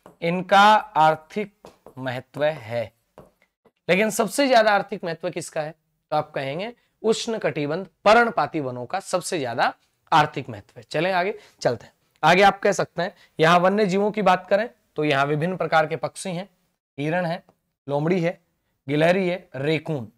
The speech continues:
रेकून अंडरलाइन कर लेना, ये शीतोष्ण में है। इसके अलावा आप कह सकते हैं यहाँ पे सारस भी पाया जाता है।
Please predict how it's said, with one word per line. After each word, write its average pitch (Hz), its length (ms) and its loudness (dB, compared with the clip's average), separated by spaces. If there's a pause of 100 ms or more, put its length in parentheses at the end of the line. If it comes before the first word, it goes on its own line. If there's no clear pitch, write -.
(120)
रेकून 170 440 -2
अंडरलाइन 180 400 2
कर 170 120 -2
लेना, 175 320 -2 (280)
ये 156 160 0
शीतोष्ण 156 480 -6
में 175 100 -2
है। 208 180 -6 (260)
इसके 190 240 -4
अलावा 220 180 6
आप 220 120 -6
कह 214 80 -2
सकते - 320 -8
हैं 180 160 -6 (340)
यहाँ 151 260 2
पे 196 140 -4
सारस 170 500 0
भी 185 140 -4
पाया 165 260 2
जाता 147 280 -4
है। 190 60 -14